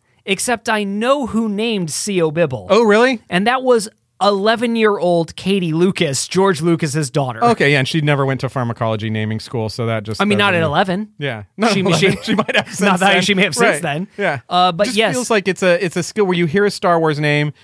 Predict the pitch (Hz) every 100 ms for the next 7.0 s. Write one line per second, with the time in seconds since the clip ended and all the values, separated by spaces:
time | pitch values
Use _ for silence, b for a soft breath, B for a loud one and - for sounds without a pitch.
0 | b 160 160 151 151 147 277 180 170 190
1 | 220 208 147 139 107 107 202 202 175 131
2 | 123 117 107 117 113 113 113 120 185 196
3 | 190 190 180 170 220 165 147 175 160 131
4 | 131 160 185 175 190 196 208 - 247 120
5 | - 302 - - _ _ 302 - 302 302
6 | 339 254 208 147 107 98 156 - 151